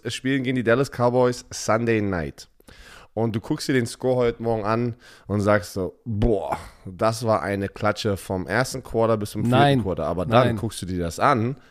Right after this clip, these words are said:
Speaker 1: Nein. Genau, das meine ich ja. Nein. Da, die waren im Spiel. Mit drei Minuten im dritten Quarter war das noch ein One-Score-Game.
Speaker 2: Es stand no-,
Speaker 1: Und dann
Speaker 2: neunzehn zu einundzwanzig im dritten Quarter.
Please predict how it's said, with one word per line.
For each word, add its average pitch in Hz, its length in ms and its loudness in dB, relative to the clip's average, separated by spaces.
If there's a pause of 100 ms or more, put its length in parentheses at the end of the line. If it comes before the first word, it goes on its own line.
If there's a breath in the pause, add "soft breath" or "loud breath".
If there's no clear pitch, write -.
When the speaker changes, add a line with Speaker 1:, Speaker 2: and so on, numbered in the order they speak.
(180 soft breath)
Speaker 1:
Nein. 95 580 0 (140)
Genau, 135 180 2
das 120 100 2
meine 160 160 4
ich 135 60 2
ja. 104 160 4 (320 soft breath)
Nein. 87 500 -2 (320 soft breath)
Da, 208 140 0
die 175 160 4
waren 135 160 4
im 104 100 2
Spiel. 302 460 4 (240 loud breath)
Mit 120 220 2
drei 147 340 4
Minuten 190 720 0 (560 soft breath)
im 131 380 4
dritten 185 360 6
Quarter 151 680 6
war 92 260 2
das 135 220 0
noch 123 180 2
ein 117 60 0
One-Score-Game. 113 880 2
Speaker 2:
Es - 180 -4
stand 151 280 2
no-, 143 220 6
Speaker 1:
Und 135 240 6
dann 147 260 6
Speaker 2:
neunzehn 151 200 4
zu 165 160 0
einundzwanzig 143 920 -2
im 113 100 -6
dritten 101 260 -8
Quarter. 85 360 -10